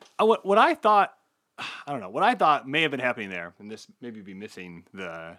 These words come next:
the thread, is that Joanna is obviously a magic user, and that Logue was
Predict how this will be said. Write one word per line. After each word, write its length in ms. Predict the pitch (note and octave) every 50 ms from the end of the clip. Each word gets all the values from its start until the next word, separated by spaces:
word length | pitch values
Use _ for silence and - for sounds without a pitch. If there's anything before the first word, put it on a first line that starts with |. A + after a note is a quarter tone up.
| _ _
the 100 | - A2
thread, 400 | - - G#2 G#2 G#2 G2+ F#2 F2
is 200 | F#2+ G#2 A2 F#2
that 300 | A2+ G#2+ G2+ F#2 - _ _ _ _ _ _ _ _ _ _ _ _ - _ _ _ _
Joanna 720 | A2+ A2+ A#2+ B2 D#3+ G3+ G3+ D#3+ B2 A2 G#2 G#2 A#2+ B2+ _ _ _ _ _ _ _ _ _ _ _ _ _
is 440 | C#3+ C#3 B2+ A2+ G2+ G2 - - - _ _ _ _ _ _ _ -
obviously 460 | E3 E3 D3 C#3+ B2+ - C3+ B2+ A#2
a 60 | A2+
magic 380 | A#2 A2+ A2 A2 G#2 G#2+ F#2 _
user, 420 | F#2 F2 E2+ E2 D#2+ D#2 F2 G#2+ _ _ _ _ _ _ _ _ _ _ _ _ _ - - _ _ _ _
and 360 | C#3 C#3 C3 B2 A2+ A2+ G#2+ F#2+
that 680 | G#2+ A2+ G#2+ G#2+ G#2 G2+ G2+ G2 - - - - - - _ _ _ _ _ _ _
Logue 840 | B2 B2 A#2+ B2+ C#3+ D#3 D#3 C#3 B2 A2 G#2 G#2 G#2 G#2+ G#2+ A#2 A#2 - _ _ _ _ _
was 920 | C3 A#2+ A#2 A#2+ A#2+ A2+ G#2+ G#2 G2+ G2 G2 F#2 F#2 F#2+ F#2+ - - -